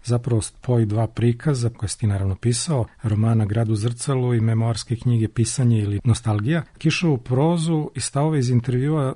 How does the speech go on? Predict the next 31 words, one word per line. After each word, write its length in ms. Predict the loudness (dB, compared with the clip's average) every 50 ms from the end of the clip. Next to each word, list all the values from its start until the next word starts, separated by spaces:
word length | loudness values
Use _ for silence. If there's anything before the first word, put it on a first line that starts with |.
| -4 -4
dovodiš 480 | -2 -2 0 0 -2 -2 -4 -4 -4
u 60 | -2
vezu 240 | -2 -2 -2 -2 -4
sa 120 | -4 -4 -4
pojmom 360 | -2 -2 0 2 2 2 2
političkog, 920 | 2 0 -2 0 0 0 0 -2 -4 -4 -6 -6 -4 -4 -4 -4 -4 -10 -12 -4 0
navodeći 720 | 2 2 2 4 2 2 2 2 2 0 0 0 -4 -4
Kišov 380 | -2 -4 -4 -2 -2 -2 -2
oprez 360 | -2 -2 -2 0 -2 -2 -2
prema 300 | -4 -4 -2 -2 0 0
angažovanoj 560 | 2 2 2 2 2 0 0 0 0 0 0 -2
literaturi, 760 | -2 -4 -4 -4 -4 -4 -4 -2 0 0 2 2 2 0 -2 -4 -8 -4
ali 200 | -2 0 2 2
i 40 |
njegovu 340 | 2 2 2 2 0 0 0
veru 320 | 0 0 0 0 2 0 0
da 300 | 0 0 0 0 0 0
literatura 760 | 0 0 0 0 0 -2 -2 -2 -2 -2 -2 0 0 0 -2 -2 -6 -16 _ -6
osmišljava 640 | -6 -4 -2 0 2 2 2 2 0 -2 0 -2 -2
patnju 420 | -2 0 -2 0 0 2 2 2
ili, 180 | 2 2 0 -2
da 100 | -2 -4
kažem 300 | -4 -2 -2 0 0 0
drugačije, 500 | 0 0 -2 -2 -2 -2 -2 -2 -2 -2 -2 0
obesmišljava 920 | 0 2 4 4 2 2 2 0 0 0 0 0 0 0 0 0 0 -2 -2 -4 -6 -6
besmisao 640 | -2 0 2 2 2 2 2 2 2 2 -2 -4 -6
patnje. 460 | -4 -4 -4 -4 -4 -4 -6 -6 -6 -8 _ _
A 100 | -4 -4
u 60 | -4 -2
tekstu 440 | 0 0 0 0 -2 -2 0 2
o 140 | 2 2 0